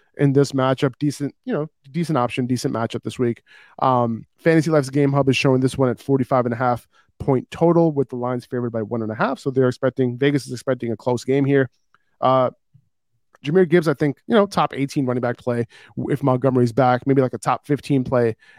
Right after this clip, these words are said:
if, or top twelve play if, uh, Montgomery's out. Uh, he should be in lineups, though. We talked about being patient with him already. I think Romeo Doubs is a solid flex play if Watson's out. I think Romeo Doubs is a solid flex. Uh, I'm sorry. Um, uh, if Watson plays now, if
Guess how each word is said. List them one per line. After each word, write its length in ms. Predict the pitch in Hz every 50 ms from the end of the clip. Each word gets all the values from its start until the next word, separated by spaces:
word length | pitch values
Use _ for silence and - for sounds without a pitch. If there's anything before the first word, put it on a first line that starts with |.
| - _
if, 420 | - - 143 135 127 123 - -
or 180 | 139 131 123 127
top 240 | - - 131 - -
twelve 240 | - 151 135 127 -
play 280 | - 135 127 120 120 -
if, 240 | - 127 120 - -
uh, 100 | 123 120
Montgomery's 540 | 117 120 123 120 123 117 113 113 110 110 - - -
out. 300 | 135 139 139 131 - _ _ _ _ _ _ - -
Uh, 240 | 131 131 127 127 131
he 120 | 143 151
should 240 | - - - 156 135
be 140 | 123 135 127
in 60 | 117
lineups, 340 | 117 113 104 107 - - -
though. 120 | - -
We 140 | - 127 135
talked 240 | - 151 143 139 -
about 300 | 139 143 139 131 131 _ _ _ _ -
being 200 | 127 139 135 131
patient 340 | 127 - 139 131 120 - 117
with 100 | 117 110
him 180 | - 131 120 110
already. 400 | 107 110 104 98 95 98 110 - _ _ _ _ _ _ -
I 100 | 127 131
think 200 | 156 147 131 143
Romeo 240 | 151 147 151 143
Doubs 300 | 135 120 143 147 143 123
is 60 | 135 127
a 40 | 120
solid 300 | - - 120 113 113 -
flex 300 | _ - 170 165 - -
play 160 | - 165 151
if 60 | 143 - -
Watson's 380 | 143 139 135 - - 131 123 139
out. 280 | 131 123 123 117 - _ _ _ _ _ -
I 40 | -
think 160 | - 139 113
Romeo 220 | 117 123 117 117 107 104
Doubs 280 | - 147 147 151 139 143
is 80 | 143 131
a 40 | -
solid 260 | - 139 131 135 127
flex. 280 | - - 139 127 - - -
Uh, 120 | - 147 -
I'm 140 | - 151 143
sorry. 260 | 131 - 120 104 98
Um, 260 | 110 117 117 - - - _ _ _ _ _ _ _ _ - -
uh, 380 | - - 117 117 107 104 104 101 -
if 120 | - 135 131
Watson 320 | 147 151 143 135 - 135
plays 240 | 117 143 131 123 131
now, 200 | 151 135 127 - -
if 260 | - 156 143 - -